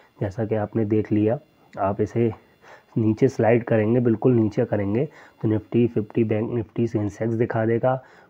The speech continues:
माई वॉच लिस्ट आ जाएगी हमारी। यहाँ पे हम ऐड कर सकते हैं अपने जो भी स्टॉक है, हमारे शेयर हैं, जिस भी कंपनी के, वो हम ऐड कर सकते हैं।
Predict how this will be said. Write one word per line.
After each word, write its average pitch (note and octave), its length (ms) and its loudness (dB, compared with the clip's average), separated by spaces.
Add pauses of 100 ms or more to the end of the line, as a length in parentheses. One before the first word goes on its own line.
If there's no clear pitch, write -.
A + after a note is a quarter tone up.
माई A2 220 2
वॉच G2+ 300 -4
लिस्ट A#2+ 240 -2
आ G#2 100 -2
जाएगी G#2+ 400 0
हमारी। A2 440 -2 (560)
यहाँ G#2+ 160 0
पे A#2 120 -2
हम A2 140 0
ऐड G2+ 180 -2
कर A2 140 -2
सकते G#2 360 -8
हैं G#2+ 100 -2
अपने A#2 320 -2 (460)
जो G#2+ 100 -2
भी A2 220 4
स्टॉक A2 380 -2
है, A2 60 0
हमारे G#2 240 -2
शेयर A2 340 -2
हैं, A#2 240 -4
जिस G2+ 200 -2
भी A#2 120 4
कंपनी G#2+ 440 -2
के, A#2+ 100 0
वो A2 120 0
हम A2 140 0
ऐड G#2 160 -4
कर G#2 140 -2
सकते - 360 -6
हैं। A#2+ 220 -2